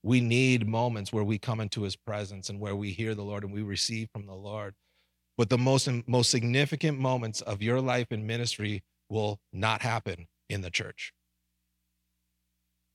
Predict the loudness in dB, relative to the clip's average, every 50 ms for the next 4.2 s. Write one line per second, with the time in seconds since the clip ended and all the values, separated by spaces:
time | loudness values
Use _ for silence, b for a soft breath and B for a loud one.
0 | _ _ _ _ _ _ _ _ _ -20 _ _ _ _ _ -2 -2 0 2 4
1 | 4 4 4 4 2 0 0 4 6 6 8 8 8 6 6 6 4 2 2 0
2 | -2 -2 0 2 2 4 4 4 4 2 2 2 0 0 0 0 0 0 0 0
3 | 0 0 0 0 0 2 0 0 2 0 0 0 -2 -2 -4 -4 -2 -2 -2 -2
4 | -2 -4 -6